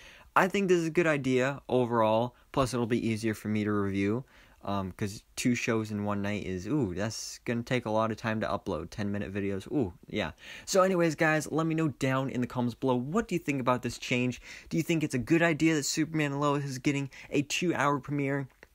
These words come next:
And that, unfortunately, The Flash has been delayed. So, thanks so much for watching. Please drop a like if you enjoyed this video, and hit the subscribe button so I can keep up to date on everything that goes on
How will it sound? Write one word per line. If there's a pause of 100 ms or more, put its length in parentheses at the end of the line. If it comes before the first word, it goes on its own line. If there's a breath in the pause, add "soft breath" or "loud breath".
(520)
And
that,
unfortunately,
The
Flash
has
been
delayed. (320 loud breath)
So,
thanks
so
much
for
watching.
Please
drop
a
like
if
you
enjoyed
this
video,
and
hit
the
subscribe
button
so
I
can
keep
up
to
date
on
everything
that
goes
on